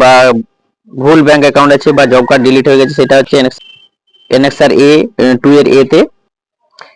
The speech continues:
যে শীটটা তৈরি হবে, অ্যানেক্সার এ, অ্যানেক্সার টু এ, টু বি কি থাকবে তার ডিটেলস। অ্যানেক্সার টু বি তে যেমন থাকবে হচ্ছে যদি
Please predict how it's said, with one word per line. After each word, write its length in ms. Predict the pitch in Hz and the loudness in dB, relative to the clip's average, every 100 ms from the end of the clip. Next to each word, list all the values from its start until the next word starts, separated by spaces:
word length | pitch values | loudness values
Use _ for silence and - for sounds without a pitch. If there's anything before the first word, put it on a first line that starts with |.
| _ | _
যে 80 | 135 131 | -6 -2
শীটটা 260 | 143 147 135 | -2 -2 -2
তৈরি 180 | 131 131 135 | 0 0 0
হবে, 160 | 123 285 - _ _ - | -2 -4 -6 _ _ -10
অ্যানেক্সার 380 | 127 131 - 135 | -6 -4 -2 0
এ, 140 | 123 165 - | 2 0 -2
অ্যানেক্সার 400 | 123 117 - 135 123 _ _ _ _ _ - | -4 -4 -4 -4 -6 _ _ _ _ _ -12
টু 80 | 135 127 131 | -8 -2 0
এ, 20 | 131 | 0
টু 80 | 127 127 | 0 2
বি 100 | 127 151 - - | 2 0 -2 -4
কি 80 | 127 117 | -4 -2
থাকবে 220 | 117 117 110 | -2 -2 -2
তার 100 | 123 113 | -2 -2
ডিটেলস। 220 | 123 131 | -2 -2
অ্যানেক্সার 280 | 127 143 131 139 | -4 -4 -4 -2
টু 60 | 139 | 0
বি 60 | 131 135 | 0 0
তে 60 | 127 | 0
যেমন 160 | 131 135 135 | 0 -2 -2
থাকবে 200 | 120 123 | 0 0
হচ্ছে 180 | 117 156 - - - - | 0 -4 -6 -12 -20 -6
যদি 140 | 131 | -2